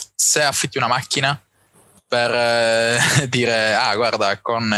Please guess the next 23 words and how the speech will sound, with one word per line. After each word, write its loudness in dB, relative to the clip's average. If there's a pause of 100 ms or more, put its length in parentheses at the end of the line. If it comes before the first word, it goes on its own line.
(140)
i -2
soldi 0
che -2
ho 0
guadagnato -2
ho -4
comprato -4
questa -4
macchina", -2 (500)
e -4
poi 0 (140)
sulla -2
targa 0
riesci 0
a -2
riconoscere 0
le, 0
le 0
iniziali, 0
riesci -2
a 0
riconoscere -2
comunque -4